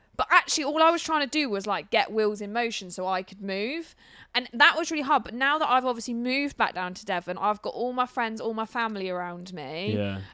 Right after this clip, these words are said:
Speaker 1: It, I'm in a complete, and I've really, I really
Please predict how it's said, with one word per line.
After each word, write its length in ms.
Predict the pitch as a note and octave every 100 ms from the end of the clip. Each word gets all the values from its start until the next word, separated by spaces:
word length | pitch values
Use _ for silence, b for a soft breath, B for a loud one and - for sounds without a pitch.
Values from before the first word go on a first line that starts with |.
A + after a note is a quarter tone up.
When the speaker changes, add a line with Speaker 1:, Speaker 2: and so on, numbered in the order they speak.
| -
Speaker 1:
It, 160 | C4 -
I'm 280 | C4 C#4+ C#4+
in 40 |
a 40 | C#4+
complete, 260 | C4 B3+
and 140 | A#3 A3+
I've 320 | B3 C4 A3+
really, 460 | A3 B3+ A#3+ A3+
I 220 | A3 A#3+ C4
really 340 | C4 A#3